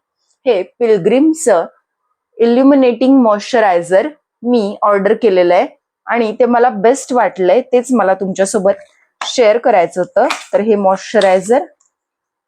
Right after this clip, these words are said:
मॉइश्चरायझर छान पॅकेजिंग मध्ये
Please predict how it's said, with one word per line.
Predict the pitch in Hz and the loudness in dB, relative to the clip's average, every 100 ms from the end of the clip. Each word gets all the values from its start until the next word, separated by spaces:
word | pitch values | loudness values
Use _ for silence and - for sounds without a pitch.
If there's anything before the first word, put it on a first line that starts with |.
| _ _ _ _ _ _ _ - | _ _ _ _ _ _ _ -14
मॉइश्चरायझर | 190 185 - 196 190 175 185 262 277 - - _ _ _ _ _ _ _ _ _ _ _ _ _ _ _ - | -12 -10 -2 0 0 -2 -2 -4 -4 -14 -20 _ _ _ _ _ _ _ _ _ _ _ _ _ _ _ -14
छान | 247 196 208 | -6 -6 -4
पॅकेजिंग | 208 196 185 180 196 190 | -4 -4 -4 -4 -4 -4
मध्ये | 175 208 180 | -2 -2 -2